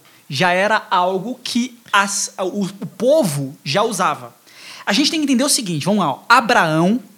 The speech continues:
era da terra de Ur. Ele era politeísta, acreditava em vários deuses. E esses povos que acreditam em vários deuses também têm um senso de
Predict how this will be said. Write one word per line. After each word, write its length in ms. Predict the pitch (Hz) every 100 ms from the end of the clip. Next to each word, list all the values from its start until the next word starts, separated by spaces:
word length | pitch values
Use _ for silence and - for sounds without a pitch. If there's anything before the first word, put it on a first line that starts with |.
| -
era 280 | - 185 202
da 100 | 190
terra 300 | 190 196 190
de 160 | 151 226
Ur. 280 | 202 208 131 - - _ _ _ _ _ _ _ -
Ele 300 | 208 262 214
era 240 | 180 196 220
politeísta, 1040 | - 233 202 196 294 226 180 - - 139 _ _ _ -
acreditava 480 | 165 180 170 185 180
em 60 |
vários 420 | 196 170 202 165 127
deuses. 480 | 135 127 127 - - _ _ - -
E 180 | 208 226
esses 400 | 285 294 285 -
povos 440 | - 185 160 147
que 80 | -
acreditam 300 | 175 160 190
em 60 | 170
vários 380 | 139 143 143 135
deuses 460 | 185 190 139 -
também 380 | - 214 180 269
têm 180 | 277 226
um 80 | 214
senso 440 | - 180 156 170
de 320 | 139 147 135